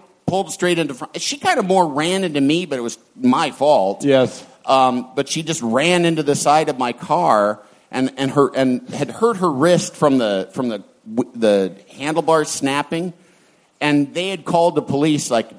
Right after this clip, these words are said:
Speaker 1: uh, called, uh, me as a hit and run.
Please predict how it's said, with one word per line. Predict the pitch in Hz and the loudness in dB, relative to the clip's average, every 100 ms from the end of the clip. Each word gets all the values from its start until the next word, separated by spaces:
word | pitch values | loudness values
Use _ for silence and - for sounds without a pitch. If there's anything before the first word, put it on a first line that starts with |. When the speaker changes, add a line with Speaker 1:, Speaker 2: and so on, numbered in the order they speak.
| - | -4
Speaker 1:
uh, | 120 | -2
called, | 120 - 147 139 135 - | -2 0 2 2 -2 -2
uh, | 117 | 0
me | 113 120 131 | 2 2 4
as | 120 | 4
a | 104 | 0
hit | - - | -4 -4
and | 120 101 | -2 0
run. | 104 131 160 | 2 0 -2